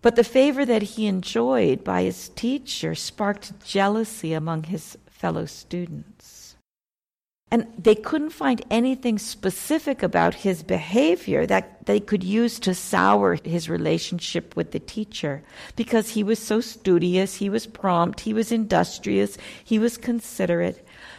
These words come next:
But as jealousy continued to eat into the hearts and minds of the students, they devised a plan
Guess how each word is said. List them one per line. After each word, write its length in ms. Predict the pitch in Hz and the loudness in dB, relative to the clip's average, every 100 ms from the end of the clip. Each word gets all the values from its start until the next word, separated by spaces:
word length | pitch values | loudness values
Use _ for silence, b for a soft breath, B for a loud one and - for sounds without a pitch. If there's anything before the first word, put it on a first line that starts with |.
| B | B
But 140 | 233 | 4
as 220 | 202 220 180 | 6 4 2
jealousy 580 | - 214 220 226 - | 2 4 4 0 -4
continued 560 | 208 208 185 202 196 196 | -6 -6 -2 0 0 -2
to 200 | 208 - | -6 -4
eat 260 | 196 202 - | -4 -4 -2
into 300 | 196 185 190 | -2 0 -2
the 100 | 165 | -4
hearts 460 | - 185 190 - | 0 4 4 2
and 140 | 175 170 | -2 0
minds 300 | 170 175 175 | 0 -2 -4
of 100 | - | -6
the 80 | |
students, 840 | 165 - - 180 175 160 - - - B B | -10 -10 -6 -4 -6 -10 -12 -18 -18 B B
they 100 | 190 | 2
devised 580 | 196 202 190 196 202 - | 2 2 0 0 -2 -4
a 60 | 196 | -8
plan 720 | 202 - 202 196 156 120 151 | -8 -6 -4 -2 -4 -8 -12